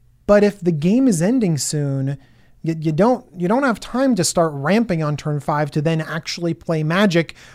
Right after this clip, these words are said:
when you get to ten mana, because your opponents are playing critical spells right now.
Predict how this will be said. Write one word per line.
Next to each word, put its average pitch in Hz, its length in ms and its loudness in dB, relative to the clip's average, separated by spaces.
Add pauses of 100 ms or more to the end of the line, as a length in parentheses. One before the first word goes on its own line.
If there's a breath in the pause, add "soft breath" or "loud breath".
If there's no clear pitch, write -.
when 170 140 2
you 165 60 2
get 165 160 0
to 143 60 -12
ten 147 260 -2
mana, 175 320 2
because 139 320 -2
your 135 100 -4
opponents 208 540 0
are 143 100 -6
playing 147 460 -6
critical 208 640 -2
spells 151 540 0 (320 soft breath)
right 143 220 -4
now. 104 220 -12